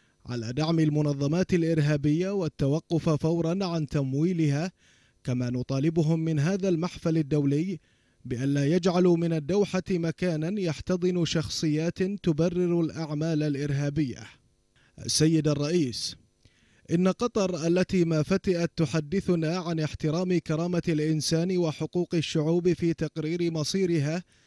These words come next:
هي ذاتها التي تحتضن قيادات التنظيم الدولي لجماعة الإخوان المسلمين، الذين لم ير منهم العالم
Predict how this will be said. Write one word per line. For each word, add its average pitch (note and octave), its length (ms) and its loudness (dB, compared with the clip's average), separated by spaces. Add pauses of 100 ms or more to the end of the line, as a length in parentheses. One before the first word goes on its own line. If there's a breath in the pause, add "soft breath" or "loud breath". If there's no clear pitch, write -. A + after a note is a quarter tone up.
(480 soft breath)
هي C3+ 220 0
ذاتها E3+ 520 2
التي E3+ 380 2
تحتضن G3 680 -2
قيادات E3+ 560 0
التنظيم E3+ 580 0
الدولي D#3+ 540 0
لجماعة E3 680 0
الإخوان D#3 560 0
المسلمين، D3+ 680 -2 (880 soft breath)
الذين C#3 480 2
لم D3 240 2
ير F3+ 220 2
منهم E3 380 2
العالم E3 600 -2